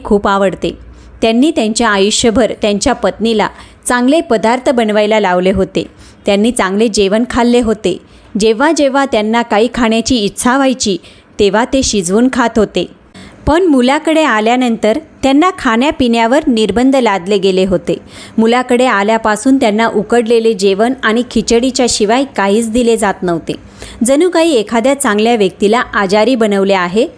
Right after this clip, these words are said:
असे वाटत होते. रमेश राव बडबडायला लागतात, "तुम्ही मला काहीच खाऊ देत नाही, मी काय आजारी आहे का?"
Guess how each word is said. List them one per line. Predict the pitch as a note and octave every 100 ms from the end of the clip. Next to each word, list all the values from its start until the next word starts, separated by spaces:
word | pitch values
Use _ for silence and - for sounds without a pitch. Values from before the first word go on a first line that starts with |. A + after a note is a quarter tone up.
| -
असे | G3 - A#3
वाटत | G#3+ F#3 F3+
होते. | F#3 - - - - - - - - - - -
रमेश | A#3 C4+ E4 F#4 D#4+
राव | A3+ A#3+ C#4
बडबडायला | G#3+ A3+ G3+ A3 A3+ B3
लागतात, | A3+ F3+ - F3 - - - -
"तुम्ही | A3 A#3+
मला | C#4+ B3 C4
काहीच | C4 G3+ A3+ C#4+
खाऊ | B3+ C4
देत | B3 A3+ -
नाही, | F3+ - - - -
मी | A#3+
काय | B3 C#4+ -
आजारी | G3+ G#3 A3 C#4
आहे | A#3+ G#3+
का?" | G3+ A3